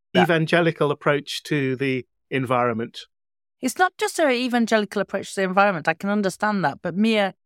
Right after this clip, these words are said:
Speaker 1: has a way of being disrespectful to people around her. We've had stories of her being a bit nasty with Linda, a bit nasty with other people, and that ridiculous firecracker.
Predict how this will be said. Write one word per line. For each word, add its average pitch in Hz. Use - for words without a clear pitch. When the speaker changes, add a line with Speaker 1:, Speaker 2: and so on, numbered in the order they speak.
Speaker 1:
has 247
a 220
way 220
of -
being 220
disrespectful -
to -
people 170
around 190
her. 113
We've 147
had 170
stories 196
of 165
her 170
being 165
a 185
bit 185
nasty 170
with 147
Linda, 165
a 147
bit 160
nasty 156
with 156
other 160
people, 143
and 165
that 170
ridiculous 165
firecracker. 147